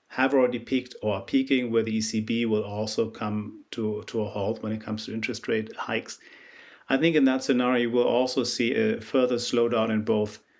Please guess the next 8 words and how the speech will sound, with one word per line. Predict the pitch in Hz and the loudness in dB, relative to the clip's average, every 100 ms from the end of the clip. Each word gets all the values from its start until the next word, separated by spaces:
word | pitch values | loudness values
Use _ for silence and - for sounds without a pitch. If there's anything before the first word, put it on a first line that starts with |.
| _ _ _ | _ _ _
Brazil | - 113 120 | -4 -2 0
and | 113 | 2
Mexico | 110 113 113 107 107 98 | 2 2 -2 -2 -2 -4
to, | - | -4
like, | 104 107 110 | -2 -2 0
below | 113 110 110 | 0 2 0
two | 110 110 | -2 -6
percent. | - 101 - 101 - | -6 -4 -2 -2 -4